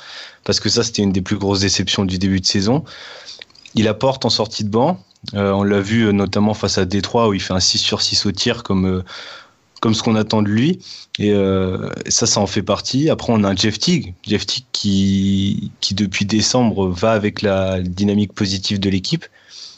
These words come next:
Il sort des, des bonnes prestations en, au niveau des points. Et il fait des passes. <laughs>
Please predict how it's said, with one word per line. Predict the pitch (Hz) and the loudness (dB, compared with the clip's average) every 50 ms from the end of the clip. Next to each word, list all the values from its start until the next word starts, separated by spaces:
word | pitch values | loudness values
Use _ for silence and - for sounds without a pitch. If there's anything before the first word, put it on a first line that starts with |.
| _ _ _ _ _ _ - - - - - | _ _ _ _ _ _ -12 -12 -8 -2 0
Il | 107 | 0
sort | - - - 120 104 107 | 2 2 2 2 0 0
des, | 92 101 101 98 95 | 0 0 0 0 0
des | 95 101 | 0 -2
bonnes | 95 95 107 104 | 0 0 0 0
prestations | - - - 98 - - 110 98 - - 110 104 | 0 -2 -2 -2 0 0 0 0 0 2 0 0
en, | 101 98 98 98 98 98 95 95 95 95 95 98 98 | 2 2 2 2 2 2 0 0 0 0 0 0 0
au | 98 | 0
niveau | 98 95 92 95 | 0 0 0 0
des | 90 98 92 | 0 0 -2
points. | 95 - 110 131 165 - - - - - - - - | 0 0 0 0 0 -2 -6 -12 -12 -14 -14 -10 -4
Et | - 101 | -2 0
il | 104 | 0
fait | - - 135 | 2 2 2
des | 123 107 | 0 0
passes. | - 104 107 113 - - - - - | 2 2 2 2 2 0 -2 -4 -6
<laughs> | - | -4